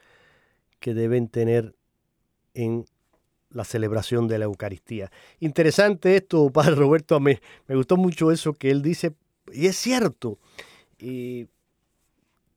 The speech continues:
para ir a un concierto, a ir a un teatro, una obra de teatro, o, o un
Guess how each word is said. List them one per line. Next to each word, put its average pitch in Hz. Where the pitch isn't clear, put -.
para 147
ir 214
a 240
un 240
concierto, 175
a 143
ir 127
a 139
un 139
teatro, 143
una 127
obra 127
de 120
teatro, 139
o, 98
o 101
un 113